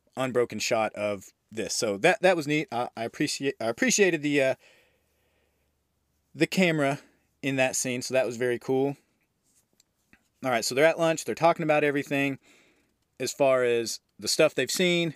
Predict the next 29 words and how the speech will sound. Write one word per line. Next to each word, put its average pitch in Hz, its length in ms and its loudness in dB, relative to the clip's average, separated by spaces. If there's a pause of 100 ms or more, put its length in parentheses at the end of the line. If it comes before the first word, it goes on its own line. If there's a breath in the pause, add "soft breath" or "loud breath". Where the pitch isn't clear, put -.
how 123 120 -2
they're 120 140 4
already 147 220 4
feeling 147 260 0
uncomfortable. 156 760 2
Everyone's 139 360 0
acting 135 280 0
kinda 127 280 -2
weird. 147 520 0 (460 soft breath)
You 120 100 -6
know, 127 60 -2
all 127 120 2
the 117 60 -4
security 143 400 0
guards 139 380 2
are 120 40 -2
just 113 220 -6
a 107 40 -4
little 143 200 0
too 151 180 -2
much. 143 420 -2 (400 soft breath)
And 113 220 -6
still, 165 640 2 (160)
they 123 120 0
haven't 156 340 2
heard 156 160 0
anything 139 360 -2
about 113 280 -2
Justine. 104 540 -6